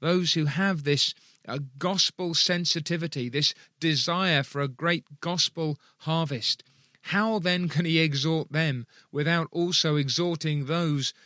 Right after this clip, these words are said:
to whom he's preaching who are not yet in the kingdom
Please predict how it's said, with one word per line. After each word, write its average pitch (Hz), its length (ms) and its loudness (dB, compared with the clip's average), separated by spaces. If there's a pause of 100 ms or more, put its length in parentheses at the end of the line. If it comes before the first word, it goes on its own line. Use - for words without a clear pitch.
to 160 120 2
whom 180 220 2
he's 170 180 -2
preaching 156 600 -2
who 151 100 0
are 160 140 0
not 175 400 0
yet 127 320 -2 (280)
in 156 200 2
the 135 80 0
kingdom 123 540 -2